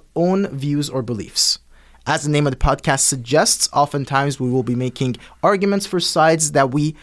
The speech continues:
ourselves don't necessarily align with. In fact, the aim of the podcast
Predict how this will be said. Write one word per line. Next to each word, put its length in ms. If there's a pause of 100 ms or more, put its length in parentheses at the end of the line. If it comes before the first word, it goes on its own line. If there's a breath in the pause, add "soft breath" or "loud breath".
(140)
ourselves 680
don't 220
necessarily 600
align 360
with. 380 (280 soft breath)
In 100
fact, 480
the 180
aim 240
of 80
the 100
podcast 600